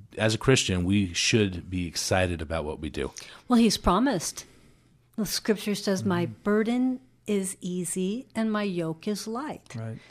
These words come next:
Speaker 2: That doesn't sound like somebody going to work and dreading it.
Speaker 1: Amen.
Speaker 3: Salt and light, that's our calling. Christians in the Workplace, God's Holy Calling. Lee with Multnomah University. Lee Sellers, thanks again for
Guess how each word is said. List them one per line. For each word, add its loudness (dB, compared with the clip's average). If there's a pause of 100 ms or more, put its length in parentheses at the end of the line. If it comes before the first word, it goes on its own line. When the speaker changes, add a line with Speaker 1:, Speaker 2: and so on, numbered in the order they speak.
Speaker 2:
That -4
doesn't -2
sound 0
like -2
somebody -4
going 0
to -2
work -2 (120)
and -2
dreading -4
it. -16 (880)
Speaker 1:
Amen. -10 (1500)
Speaker 3:
Salt 4
and 4
light, 4 (240)
that's -2
our 4
calling. 0 (420)
Christians 4
in 4
the 6
Workplace, 0 (180)
God's 4
Holy 0
Calling. -2 (440)
Lee 6 (100)
with -4
Multnomah 4
University. 4 (540)
Lee 2
Sellers, 4
thanks 2
again 4
for 4